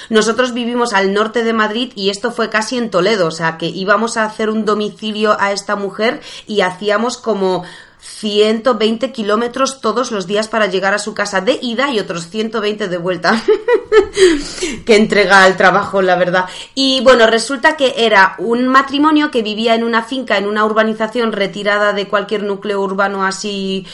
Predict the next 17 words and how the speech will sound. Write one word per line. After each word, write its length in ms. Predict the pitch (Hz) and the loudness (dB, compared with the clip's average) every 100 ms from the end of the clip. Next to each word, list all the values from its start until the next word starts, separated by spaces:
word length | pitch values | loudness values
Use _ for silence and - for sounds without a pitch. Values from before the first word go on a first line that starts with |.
| - | -20
céntrico, 840 | - 240 240 247 240 214 - 294 330 - - - _ | -6 -2 0 -2 -6 -4 2 2 2 -10 -18 -20 _
y 180 | 277 294 | -2 0
vivían 420 | 285 254 277 277 | -2 -2 0 0
en 100 | 240 | 0
una 180 | 240 240 | 0 -2
finca 300 | 247 247 240 | -2 0 2
bastante 440 | 226 233 226 233 | 2 2 0 0
grande 300 | 226 254 254 | 0 -2 -2
y 80 | 233 | -2
tenían 460 | 220 214 208 196 - - | -2 -2 -2 -2 -6 -6
un, 380 | 254 277 277 262 | -2 0 0 -2
dos 280 | 202 285 277 | 2 2 4
pastores 580 | 285 277 262 247 233 | -2 0 2 2 2
alemanes 800 | 220 214 214 240 269 285 294 - | 2 2 2 2 2 0 -4 -8
y 160 | 220 226 | -6 -4
una 360 | 240 247 233 - | 0 0 0 2
podenco, 800 | 208 180 170 160 - 147 139 | 0 2 0 0 -4 -4 -6